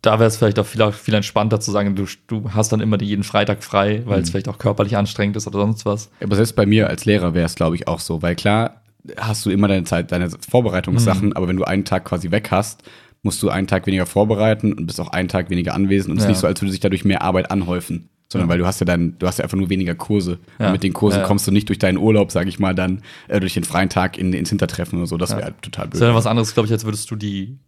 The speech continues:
Speaker 1: die Kurse von dem Freitag auf den Donnerstag zum Beispiel schieben.
Speaker 2: Ja,
Speaker 1: Hättest du
Speaker 2: genau.
Speaker 1: Donnerstag dann arschvoll Arbeit.
Speaker 2: Genau, das
Speaker 1: Ne,
Speaker 2: wär,
Speaker 1: dann
Speaker 2: kann man
Speaker 1: ist die
Speaker 2: ganz
Speaker 1: Frage, ob
Speaker 2: anders.
Speaker 1: sich das dann wirklich lohnt oder ob man's lieber nicht dann doch auf den Tag mehr verteilt.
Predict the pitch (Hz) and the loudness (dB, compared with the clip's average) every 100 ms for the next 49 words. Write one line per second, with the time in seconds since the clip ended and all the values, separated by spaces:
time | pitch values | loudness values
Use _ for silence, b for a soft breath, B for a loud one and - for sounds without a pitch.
0 | - 104 - - 120 110 104 107 98 95 | -12 -12 -12 -4 -2 0 -2 -4 -6 -4
1 | - 101 101 101 107 - 95 110 107 - | -2 0 0 -4 -4 -8 -2 0 0 -2
2 | 95 - - 107 - 104 101 110 110 107 | -8 -10 -10 -6 -4 -4 -4 -4 2 4
3 | 104 101 104 113 107 104 101 98 101 - | 4 2 2 2 2 0 -2 -4 -4 -4
4 | 107 101 101 107 110 117 98 92 98 87 | -4 -2 0 2 0 2 0 0 -4 -4
5 | 110 101 92 98 101 113 - 87 90 98 | -2 0 0 -2 -4 -8 -10 -6 -4 -2
6 | 95 104 107 107 107 101 - 98 98 95 | 0 4 2 2 -4 -6 -4 -6 -6 -14
7 | - 110 104 95 95 101 - 101 101 98 | -8 -6 -6 -8 -8 -12 -10 -10 -10 -10
8 | - 98 101 - 107 110 101 - 98 - | -8 -6 -6 -6 -8 -8 -8 -8 -10 -10
9 | 101 104 101 | -10 -8 -8